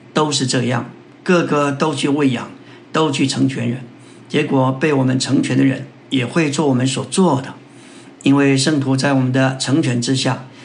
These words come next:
享受并经历主恩典的工作，自然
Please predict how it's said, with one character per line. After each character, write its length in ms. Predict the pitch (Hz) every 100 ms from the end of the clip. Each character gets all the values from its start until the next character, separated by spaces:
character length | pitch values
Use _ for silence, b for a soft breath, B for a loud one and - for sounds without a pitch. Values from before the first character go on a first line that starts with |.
| B
享 260 | - 131 117
受 220 | 120 170
并 240 | 160 147 135
经 260 | 156 151
历 200 | 151 143
主 280 | 131 123 117
恩 160 | 147 143
典 120 | 135
的 80 | 117
工 240 | 120 131
作， 280 | 123 131 - B B B
自 220 | - 190
然 300 | 139 120 120